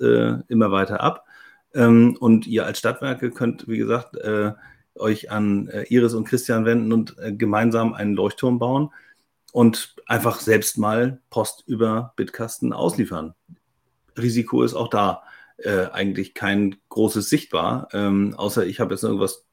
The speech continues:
komplett übersehen. Ein bisschen Implementation, Aufwand intern und Zeit braucht man immer, aber, äh, verglichen mit anderen Projekten, äh, die ich auch kenn, äh, ist das wirklich, äh, ein No-Brainer, um das mal so auszudrücken. Also, ähm,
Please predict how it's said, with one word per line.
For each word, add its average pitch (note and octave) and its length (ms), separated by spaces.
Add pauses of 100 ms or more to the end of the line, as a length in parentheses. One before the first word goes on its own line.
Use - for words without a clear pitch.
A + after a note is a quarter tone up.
(140)
komplett B2+ 300
übersehen. G2 460
Ein G#2+ 80
bisschen A2 280
Implementation, A2+ 840
Aufwand A2+ 440
intern A2+ 500
und G2+ 280
Zeit G#2+ 360 (380)
braucht G#2+ 180
man A2 120
immer, C3+ 320 (260)
aber, G#2 560
äh, G2+ 400
verglichen A2 420
mit G2+ 140
anderen A2 260
Projekten, A2 680
äh, G#2+ 160
die F2+ 120
ich F2+ 80
auch - 120
kenn, G#2+ 300 (360)
äh, - 140
ist - 220
das G2+ 160
wirklich, G#2+ 440
äh, G2+ 200
ein G2 160
No-Brainer, F#2 640
um F2+ 120
das E2+ 180
mal F#2+ 100
so F#2+ 140
auszudrücken. - 600
Also, F2 400 (380)
ähm, E2+ 540